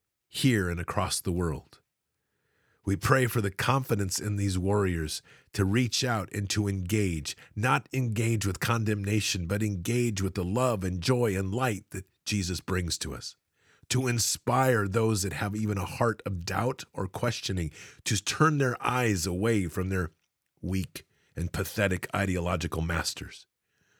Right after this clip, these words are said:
and instead have their ears opened to embrace the power of the Holy Spirit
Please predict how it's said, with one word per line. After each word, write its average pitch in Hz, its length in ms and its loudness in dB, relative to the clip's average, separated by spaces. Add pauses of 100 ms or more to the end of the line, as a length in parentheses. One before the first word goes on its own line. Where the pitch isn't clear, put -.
(600)
and 98 100 2
instead 98 640 0 (840)
have 110 200 2
their 110 220 2
ears 110 360 2
opened 80 580 0 (1160)
to 95 160 2
embrace 95 480 2
the 90 120 -6
power 98 380 2
of 87 60 -2
the 85 100 -2
Holy 87 200 2
Spirit 87 440 0